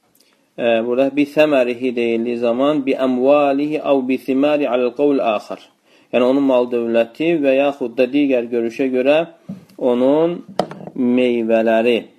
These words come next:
Vəl məqsud ənəhu vəqa bi hədəl kafir mə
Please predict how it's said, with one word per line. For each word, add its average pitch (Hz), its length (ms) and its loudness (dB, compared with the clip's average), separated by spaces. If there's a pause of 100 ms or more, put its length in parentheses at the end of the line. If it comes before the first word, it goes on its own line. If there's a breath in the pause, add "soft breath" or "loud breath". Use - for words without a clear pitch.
(920 soft breath)
Vəl 185 220 8
məqsud 180 480 -2
ənəhu 165 480 2
vəqa 151 360 2 (120)
bi 131 160 0
hədəl 139 480 2
kafir 139 640 2
mə 123 200 2